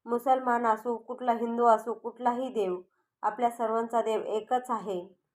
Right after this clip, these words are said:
त्यामुळे कृपया करून सर्वजण देवामध्ये भेदभाव करू नका,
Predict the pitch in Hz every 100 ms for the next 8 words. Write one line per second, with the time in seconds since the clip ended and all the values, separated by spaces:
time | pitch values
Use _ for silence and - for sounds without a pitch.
0 | _ 240 233 226 202 175 190 _ _ _
1 | _ _ 262 262 269 269 262 233 233 233
2 | 202 202 190 175 185 _ _ _ - 240
3 | 262 277 262 254 240 226 202 220 220 220
4 | 202 208 202 196 175